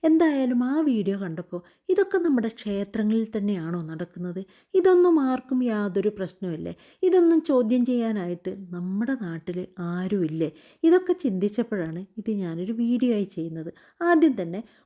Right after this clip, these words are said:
കൊല്ലം ജില്ലയിലെ കുന്നത്തൂർ താലൂക്കിലെ പോരുവഴി എന്ന ഗ്രാമത്തിൽ സ്ഥിതി ചെയ്യുന്ന ഒരു ക്ഷേത്രം, മലനട ക്ഷേത്രം. ആ ക്ഷേത്രത്തിലൊരു പ്രോഗ്രാമിൽ ശരിക്കു പറഞ്ഞു കഴിഞ്ഞാൽ കണ്ണുകളെ പോലും വിശ്വസിക്കാൻ പോലും പറ്റുന്നില്ല.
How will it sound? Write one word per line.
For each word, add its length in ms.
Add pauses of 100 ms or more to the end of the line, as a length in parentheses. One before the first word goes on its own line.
(100)
കൊല്ലം 380
ജില്ലയിലെ 540 (320)
കുന്നത്തൂർ 440
താലൂക്കിലെ 600 (180)
പോരുവഴി 760 (180)
എന്ന 220
ഗ്രാമത്തിൽ 600
സ്ഥിതി 360
ചെയ്യുന്ന 320 (380)
ഒരു 160
ക്ഷേത്രം, 520 (280)
മലനട 540
ക്ഷേത്രം. 480 (500)
ആ 140
ക്ഷേത്രത്തിലൊരു 800
പ്രോഗ്രാമിൽ 760 (460)
ശരിക്കു 400
പറഞ്ഞു 260
കഴിഞ്ഞാൽ 220
കണ്ണുകളെ 540
പോലും 320
വിശ്വസിക്കാൻ 680
പോലും 220
പറ്റുന്നില്ല. 520